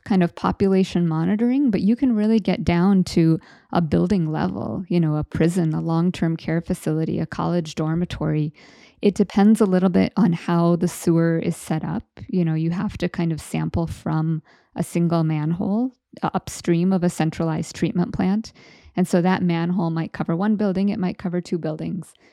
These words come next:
You know, it just, it, that varies across the U S in terms of, of the design of our infrastructure.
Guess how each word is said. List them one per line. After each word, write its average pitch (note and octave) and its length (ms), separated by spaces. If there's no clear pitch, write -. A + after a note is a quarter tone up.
You F#3 80
know, E3 100
it E3 80
just, F3+ 220
it, E3+ 160
that F3 180
varies E3 420
across D#3+ 340
the E3 120
U D#3 160
S E3 220
in D#3+ 100
terms E3 320
of, D3+ 320
of D#3 220
the E3+ 80
design D#3+ 500
of D#3+ 100
our D#3 120
infrastructure. D#3 840